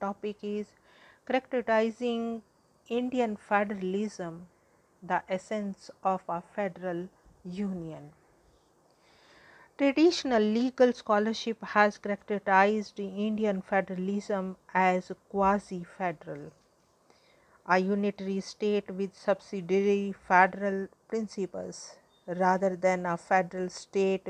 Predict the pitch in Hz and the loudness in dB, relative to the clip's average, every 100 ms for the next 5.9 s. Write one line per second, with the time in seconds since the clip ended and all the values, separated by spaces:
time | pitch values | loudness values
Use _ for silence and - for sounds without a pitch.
0 | 175 185 - - 185 - 185 165 180 180 | -8 -8 -8 -2 -2 -4 -12 -6 -4 -2
1 | 180 175 180 _ 185 180 175 - 170 170 | -4 -6 -10 _ -10 -6 -6 -6 -10 -10
2 | - 170 165 - - 165 170 - _ _ | -8 -10 -10 -16 -14 -14 -14 -20 _ _
3 | _ _ _ _ _ _ _ - - - | _ _ _ _ _ _ _ -20 -20 -20
4 | - - - 277 285 - 240 226 - 240 | -20 -20 6 10 10 8 0 0 0 2
5 | 233 214 202 233 240 - 190 165 | 4 4 2 -6 -6 -4 -4 -6